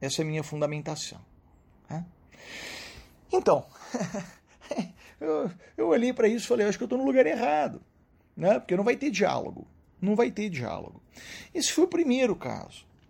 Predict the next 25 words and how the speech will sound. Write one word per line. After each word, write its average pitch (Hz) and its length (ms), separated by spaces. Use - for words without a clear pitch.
Tive 285 180
dezenas 202 600
de 120 120
outros, 147 400
tive - 220
centenas 107 600
de 92 120
outros, - 600
tá? 240 220
É, 190 480
o 190 60
que - 160
eu 302 120
tive 302 240
que - 100
fazer 190 420
e 202 80
aprender 170 440
a 240 60
fazer 147 600
pra 143 180
não 135 80
desistir 127 680
foi 208 180
transformar 202 920